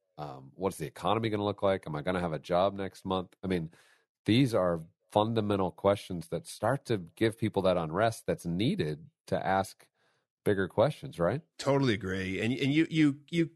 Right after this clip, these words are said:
Speaker 2: uh, cued into this, uh, a couple of minutes back in your, in a couple of your observations, uh, which is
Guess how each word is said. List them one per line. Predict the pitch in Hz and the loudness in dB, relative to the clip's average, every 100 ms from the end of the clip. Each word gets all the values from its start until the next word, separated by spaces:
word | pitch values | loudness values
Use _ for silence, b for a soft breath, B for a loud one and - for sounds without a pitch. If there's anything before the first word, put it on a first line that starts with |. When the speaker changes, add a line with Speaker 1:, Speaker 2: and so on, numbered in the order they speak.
| - | -4
Speaker 2:
uh, | 120 101 | -2 -2
cued | - 147 123 | -2 2 2
into | 113 101 | 2 0
this, | 98 92 | -2 -2
uh, | 90 87 - | -2 -2 -6
a | 101 | -6
couple | 110 90 | -4 -4
of | 87 | -4
minutes | 92 90 | -4 -6
back | - 104 120 - | -4 -2 -2 -4
in | 92 | -4
your, | 92 | -4
in | 104 90 | -4 -6
a | 87 | -6
couple | - - 95 | -8 -6 -4
of | 85 | -4
your | 87 | -2
observations, | 85 85 95 120 123 90 85 - B B B B - | -4 -4 0 0 0 -6 -10 -12 B B B B -4
uh, | 101 | -2
which | 98 95 | 0 0
is | 104 98 92 | 2 0 0